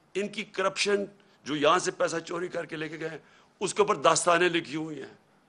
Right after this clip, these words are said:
बैरून मुल्क किताबों में मेंशन है, बीबीसी की डॉक्यूमेंट्री में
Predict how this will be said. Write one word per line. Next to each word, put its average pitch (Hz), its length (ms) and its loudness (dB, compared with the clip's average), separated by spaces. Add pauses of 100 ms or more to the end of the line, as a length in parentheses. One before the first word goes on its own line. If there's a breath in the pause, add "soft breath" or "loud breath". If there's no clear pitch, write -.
(420 soft breath)
बैरून 160 420 6
मुल्क 190 260 4
किताबों 170 380 6
में 175 120 2
मेंशन 170 460 -4
है, 143 260 -6 (760 soft breath)
बीबीसी 180 420 -2
की 175 100 -2
डॉक्यूमेंट्री 165 680 4
में 185 240 -4